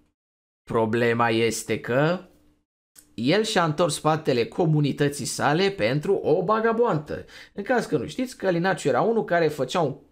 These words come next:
conținut în care îi lua la mișto, își bătea joc, îi desfința, îi călca în picioare, pum!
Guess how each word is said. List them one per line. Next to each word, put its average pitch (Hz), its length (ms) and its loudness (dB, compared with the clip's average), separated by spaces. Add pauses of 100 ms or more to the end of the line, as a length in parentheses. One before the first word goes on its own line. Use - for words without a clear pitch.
(220)
conținut 196 800 -2
în 185 120 0
care 220 400 2
îi 208 260 2
lua 233 240 2
la 202 320 2
mișto, 220 560 -2 (320)
își 214 240 0
bătea 185 480 0
joc, 240 360 0
îi 220 120 0
desfința, 214 680 0
îi 196 160 2
călca 220 400 0
în 240 80 0
picioare, 226 580 0
pum! 294 380 2